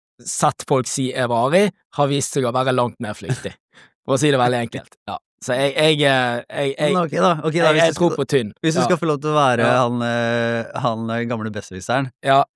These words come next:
Speaker 2: eh, så, så tenker jeg, ok, da er det, det er va-, det er varige, som tida, eh, sliper av kanter og gjør dette, eh, mer gjenkjennelig. Så hva, hva vil det i så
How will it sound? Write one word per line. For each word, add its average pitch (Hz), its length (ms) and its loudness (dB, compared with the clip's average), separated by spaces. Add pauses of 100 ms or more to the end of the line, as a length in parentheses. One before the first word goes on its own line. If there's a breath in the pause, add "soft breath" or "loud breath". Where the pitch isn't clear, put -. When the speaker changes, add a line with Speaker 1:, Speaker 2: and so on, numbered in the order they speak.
(280)
Speaker 2:
eh, 123 680 2
så, - 300 -12
så 147 180 -4
tenker 131 280 -2
jeg, 127 80 0
ok, - 100 -6 (140)
da 131 220 4
er 127 60 4
det, 131 100 2
det 135 100 2
er 135 40 -4
va-, 131 220 0
det 120 100 2
er 127 80 0
varige, 104 520 2 (140)
som 110 140 -6 (220)
tida, 117 400 2 (220)
eh, 120 520 2 (140)
sliper 104 500 -2
av 98 140 4
kanter 95 380 -2
og 101 300 2
gjør 98 220 2
dette, - 240 -2 (640)
eh, 98 160 -10
mer 110 480 -2
gjenkjennelig. 104 840 0 (400)
Så 139 100 2 (100)
hva, 117 320 4
hva 120 180 0
vil 123 220 4
det 95 200 0 (100)
i 92 40 2
så 90 140 -2